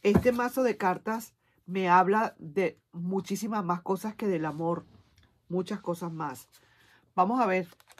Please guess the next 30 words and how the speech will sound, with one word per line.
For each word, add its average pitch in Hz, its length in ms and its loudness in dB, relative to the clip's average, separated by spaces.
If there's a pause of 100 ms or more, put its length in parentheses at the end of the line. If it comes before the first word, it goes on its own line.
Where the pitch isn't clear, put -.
(120)
Aquí 175 240 -2
estoy 214 300 2
viendo 208 500 2
el 202 240 4
paje 214 400 4
de 208 100 6
pentáculos. 170 720 -2 (1200)
Hay 220 220 2
alguien 190 460 0
que 165 340 -4 (100)
por 185 160 0
el 175 100 0
momento 175 680 -2 (320)
no 170 280 -2
pretende 208 760 0
en 180 180 -4
ningún 170 380 -4
momento 180 680 -2
o 180 140 2
no 175 180 -2
tiene 202 460 0
en 180 200 -2
su 170 400 -2
agenda 175 720 0 (720)
la 175 200 4
idea 175 480 0
de, 202 560 2 (420)
eh, 170 440 0 (240)
plantear 165 500 0
algo. 151 440 -2